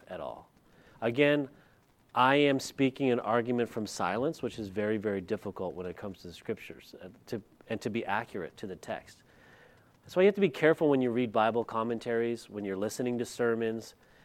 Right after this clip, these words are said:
and you're, you're studying from people, and you hear them expound on the scriptures, and you're like, "Man, this sounds so amazing. This is so right." Well,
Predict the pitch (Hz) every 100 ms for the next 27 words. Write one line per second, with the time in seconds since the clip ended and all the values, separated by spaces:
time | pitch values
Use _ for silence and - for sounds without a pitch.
0 | _ 107 107 104 101 98 101 101 98 90
1 | - 214 208 131 120 104 113 107 104 101
2 | - - - 123 120 123 160 208 160 135
3 | 120 110 - 147 175 180 131 117 - 180
4 | 190 135 113 117 110 135 170 147 135 -
5 | 147 120 180 143 139 175 120 123 135 131
6 | 139 127 156 139 123 127